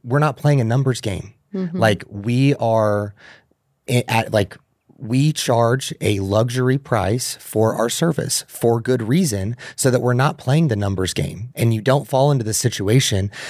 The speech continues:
Speaker 1: that you're like, "Well, do they even have the time to work with me?" It's like, things are set up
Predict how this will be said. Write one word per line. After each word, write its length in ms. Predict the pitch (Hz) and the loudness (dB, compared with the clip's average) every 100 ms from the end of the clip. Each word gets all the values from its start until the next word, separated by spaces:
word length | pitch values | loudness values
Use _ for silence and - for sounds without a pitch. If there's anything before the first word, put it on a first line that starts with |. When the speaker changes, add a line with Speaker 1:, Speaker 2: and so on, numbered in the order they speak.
| - | -4
Speaker 1:
that 320 | 107 101 104 | 0 0 0
you're 180 | - 117 | -4 -2
like, 240 | 107 98 - - - | 0 0 -4 -20 -8
"Well, 240 | 113 123 123 | 2 2 2
do 120 | 123 | 2
they 120 | 139 | 2
even 160 | 135 117 | 2 0
have 200 | 117 113 | -2 -2
the 80 | |
time 400 | 104 - 120 127 | -4 0 2 2
to 120 | 110 98 | 0 -2
work 240 | 87 - | -2 -2
with 160 | 76 - | -8 -10
me?" 220 | - - - - - | -12 -14 -20 -20 -4
It's 140 | - - | 0 2
like, 260 | 185 - | 2 -4
things 260 | _ 185 190 | _ 2 2
are 60 | 123 | 0
set 220 | - 127 | 0 2
up 280 | 135 165 | 2 0